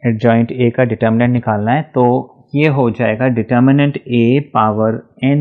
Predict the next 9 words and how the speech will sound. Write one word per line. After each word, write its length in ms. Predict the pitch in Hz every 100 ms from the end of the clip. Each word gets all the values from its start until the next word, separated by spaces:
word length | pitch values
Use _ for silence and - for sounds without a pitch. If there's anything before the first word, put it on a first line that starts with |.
| 135
minus 340 | 113 107 107
two 640 | - - - 139 113 135 190 - _ _ _ -
का 180 | 117 123
square, 440 | - - - - - _ - - - _ _ - _ _ _ _ _ _ _ _ _ _ _ _ _ _ _
सॉरी, 300 | - 131 113
not 240 | 156 135 135
n 140 | 139
minus 280 | 131 131 135
two, 200 | -